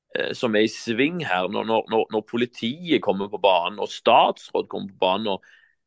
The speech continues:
en, en blir erklært som samfunnsfiende for det at en, en, eh, i, i en bisetning i et portrettintervju nevner at,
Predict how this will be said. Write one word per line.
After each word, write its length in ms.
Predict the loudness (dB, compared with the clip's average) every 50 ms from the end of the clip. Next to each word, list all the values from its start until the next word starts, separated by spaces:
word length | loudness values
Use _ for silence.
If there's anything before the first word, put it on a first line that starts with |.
| _ _ _ _ _ -2
en, 160 | -2 -2 0 0
en 220 | 0 0 0 -2
blir 220 | 0 2 2 4 4
erklært 540 | 2 0 -4 -6 -2 0 2 2 0 -2 _
som 180 | -12 -14 -14 -14
samfunnsfiende 1300 | -12 -8 -6 -6 -6 -6 -10 -14 -18 -8 -6 -6 -6 -6 -10 -16 -12 -8 -6 -6 -4 -6 -8 -10 -6 -4
for 120 | -2 2
det 80 | 4 4 4
at 120 | 2 2 -4
en, 120 | -6 -6 -10 _ _ _ _ _ _ _ _ _ _ _ -4
en, 180 | -2 -2 0 2
eh, 200 | 2 4 4 2 0 -4
i, 180 | -6 -6 -6 -6 -6 -2 0
i 40 | 0 0
en 120 | 0 -4
bisetning 920 | -6 _ -8 -6 -6 -8 -10 -4 -4 -4 -4 -4 -8 _ -8 -6 -6 -2
i 100 | -2 -2
et 120 | -2 -2 _
portrettintervju 920 | -12 -18 -6 -4 -2 -2 -2 -4 _ -6 -6 -4 -4 -4 -4 -2 -4 -4 -2
nevner 600 | 0 2 2 2 2 -2 _ -12 -8 -8 -6 -4
at, 320 | -4 -4 -4 -6 _ -20